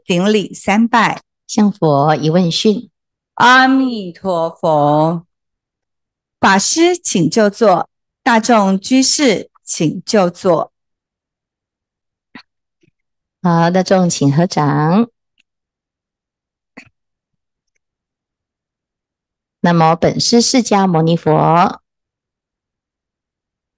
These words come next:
Speaker 2: 南无本师释迦牟尼佛。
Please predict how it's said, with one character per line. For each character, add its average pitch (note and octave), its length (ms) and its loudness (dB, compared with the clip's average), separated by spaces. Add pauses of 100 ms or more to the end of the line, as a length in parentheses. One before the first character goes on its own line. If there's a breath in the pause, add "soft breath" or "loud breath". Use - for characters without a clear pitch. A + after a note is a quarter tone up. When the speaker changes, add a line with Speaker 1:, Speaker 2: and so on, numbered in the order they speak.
(1400)
Speaker 2:
南 E3 180 0
无 D#3 280 2
本 - 260 -2
师 F3 240 0
释 F3 180 -2
迦 D#3 280 0
牟 D3 140 2
尼 D3 140 2
佛。 D3+ 480 0